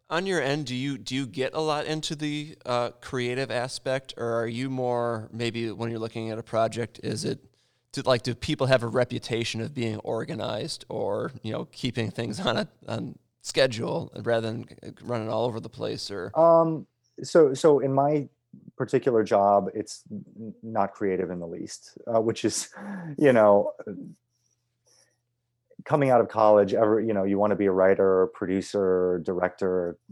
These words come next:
Speaker 2: you know, cinematographer, whatever. Um, it is incredibly rare to get those jobs. Like, it's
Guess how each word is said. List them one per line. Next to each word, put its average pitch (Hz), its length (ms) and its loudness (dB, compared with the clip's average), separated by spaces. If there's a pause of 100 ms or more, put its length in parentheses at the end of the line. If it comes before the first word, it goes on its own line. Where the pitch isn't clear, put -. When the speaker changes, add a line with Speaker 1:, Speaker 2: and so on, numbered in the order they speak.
(100)
Speaker 2:
you 101 140 -10
know, 90 100 -10
cinematographer, 92 920 -4
whatever. 98 480 2 (720)
Um, 95 500 2 (500)
it 135 140 6
is 110 140 4
incredibly 107 500 4
rare 95 220 4
to 95 60 0
get 90 200 0
those 87 200 -8
jobs. - 480 -12
Like, - 280 -10
it's - 300 -16